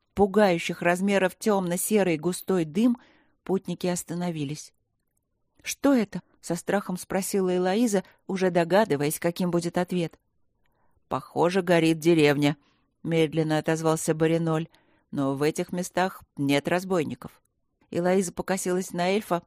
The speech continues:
полунасмешливо, полувызывающе. «Я не о таких разбойниках говорю», — отмахнулся Бариноль. «Я о настоящих бандитах, свирепых, жестоких, которые грабят и убивают целые деревни ради богатств».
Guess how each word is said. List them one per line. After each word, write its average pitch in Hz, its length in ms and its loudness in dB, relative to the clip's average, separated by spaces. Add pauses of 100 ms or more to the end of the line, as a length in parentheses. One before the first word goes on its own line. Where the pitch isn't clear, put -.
(220)
полунасмешливо, 190 1080 -2
полувызывающе. 175 1000 -2 (920)
«Я 135 200 -2
не 156 100 -2
о 151 80 -2
таких 165 360 -4
разбойниках 120 640 -2
говорю», — 123 420 -2 (280)
отмахнулся 156 680 -4
Бариноль. 160 520 0 (220)
«Я 165 240 2
о 170 40 0
настоящих 180 680 -2
бандитах, 139 760 -2
свирепых, 151 640 0
жестоких, 135 680 -2
которые 147 400 -2
грабят 156 540 0
и 156 60 0
убивают 160 640 2 (240)
целые 175 420 0
деревни 160 560 0 (100)
ради 127 260 -2
богатств». 120 640 -4